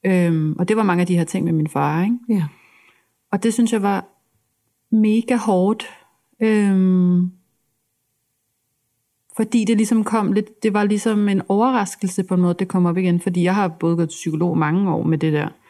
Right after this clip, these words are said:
Speaker 1: Øh, også imens jeg var stresset og deprimeret og sådan noget, hvor jeg også er kommet ind på det emne, ikke? Der snakker
Speaker 2: Mhm.
Speaker 1: man jo om alle mulige ting. Men, øhm, så jeg følte ligesom, at jeg havde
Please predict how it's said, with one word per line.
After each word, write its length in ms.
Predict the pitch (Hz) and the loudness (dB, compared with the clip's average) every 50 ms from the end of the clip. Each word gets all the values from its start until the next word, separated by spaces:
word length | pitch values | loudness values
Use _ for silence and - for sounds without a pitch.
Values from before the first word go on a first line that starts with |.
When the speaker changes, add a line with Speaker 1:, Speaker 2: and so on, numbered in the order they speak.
| - - - - - - - - - - - - - - _ _ _ _ _ _ - | -20 -20 -20 -20 -20 -20 -20 -20 -20 -20 -20 -20 -20 -20 _ _ _ _ _ _ 0
Speaker 1:
Øh, 420 | 294 285 269 254 233 220 208 202 196 - | 2 2 2 2 2 2 0 0 0 0
også 220 | 196 196 185 - | -2 -2 0 0
imens 200 | 214 202 190 180 | 0 2 2 0
jeg 80 | 196 190 | 0 0
var 60 | 180 | -2
stresset 440 | 175 - 226 226 233 226 233 254 226 | 0 0 2 2 2 2 2 0 2
og 80 | 208 202 | 2 0
deprimeret 300 | 185 180 185 214 233 233 | 0 0 0 2 2 0
og 60 | 226 | 0
sådan 100 | 226 220 | 0 0
noget, 120 | 196 190 180 | 0 0 0
hvor 100 | 196 190 | 0 0
jeg 140 | 185 180 | 0 0
også 320 | 170 165 165 175 185 165 226 | 0 0 0 0 0 -2 -4
er 40 | 214 | -2
kommet 280 | - 202 180 175 - | 0 0 0 2 2
ind 140 | 185 180 - | 0 -2 0
på 80 | - 185 | -2 -2
det 200 | 180 170 - 156 | -2 -2 -2 -2
emne, 240 | 143 139 139 151 175 | -2 0 0 0 0
ikke? 120 | 190 190 - | 0 -2 -2
Der 80 | 185 175 | -4 -2
snakker 260 | 247 226 - 156 151 | 0 0 0 2 2
Speaker 2:
Mhm. 20 | |
Speaker 1:
man 120 | 151 - - | 0 0 0
jo 80 | - | -2
om 140 | - 139 147 | -2 -4 -6
alle 120 | 160 - - | -6 -6 -8
mulige 160 | - - - | -8 -8 -8
ting. 160 | - - - _ _ | -10 -12 -16 _ _
Men, 380 | - 190 196 190 190 185 180 175 | -2 0 0 2 2 2 2 2
øhm, 260 | 165 160 156 156 156 - _ _ _ _ _ _ _ _ _ _ _ _ _ _ | 0 0 -2 -4 -4 -6 _ _ _ _ _ _ _ _ _ _ _ _ _ _
så 100 | - 208 | -4 -2
jeg 140 | 196 190 185 | -2 -2 -2
følte 280 | - 240 240 254 247 | 0 0 2 2 2
ligesom, 320 | 220 214 202 220 202 170 - | 0 0 0 0 -2 0 -2
at 140 | 175 170 - - _ - | -2 -4 -6 -10 _ -4
jeg 100 | 175 165 | -4 -4
havde 400 | 156 160 170 165 165 165 165 | -2 -2 -2 0 0 -2 -4